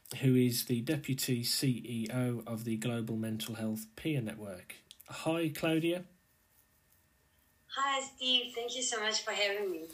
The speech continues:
Speaker 1: No problem. You're very welcome. And first of all, just for the listeners, would you be able to give a bit of background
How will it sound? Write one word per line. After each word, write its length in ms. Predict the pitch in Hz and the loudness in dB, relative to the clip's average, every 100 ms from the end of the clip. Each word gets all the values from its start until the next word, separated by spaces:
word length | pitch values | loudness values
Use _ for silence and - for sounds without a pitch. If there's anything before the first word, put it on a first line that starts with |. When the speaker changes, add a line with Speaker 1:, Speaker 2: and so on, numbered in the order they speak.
| - - - - | -12 -12 -12 -2
Speaker 1:
No 320 | 147 151 151 | 4 6 6
problem. 460 | 143 147 147 190 196 | 4 4 4 4 2
You're 280 | 170 156 143 | 6 6 6
very 360 | 139 151 143 | 6 6 6
welcome. 580 | 139 139 143 - 196 180 - _ | 6 4 2 2 2 2 -6 _
And 380 | 151 151 151 143 - - - 139 | 2 4 4 2 2 -2 -8 -10
first 540 | - - 220 214 - | -4 6 8 8 6
of 100 | 175 | 6
all, 400 | 185 135 113 143 143 - | 6 6 4 0 -2 -6
just 320 | - 165 - - | 2 4 4 0
for 340 | - 156 147 | 2 4 6
the 580 | 147 143 139 135 127 - 135 | 6 6 6 4 2 -2 2
listeners, 600 | 131 131 131 117 117 151 | 4 4 0 -2 -4 0
would 180 | 156 | 0
you 100 | 170 | 2
be 80 | 165 | 0
able 220 | 165 160 | 0 0
to 160 | 147 156 | -2 0
give 160 | 156 147 | 2 4
a 20 | |
bit 140 | 143 | 2
of 80 | 135 | 2
background 840 | 147 139 - 143 135 131 131 131 | 0 -4 -2 0 2 2 0 -2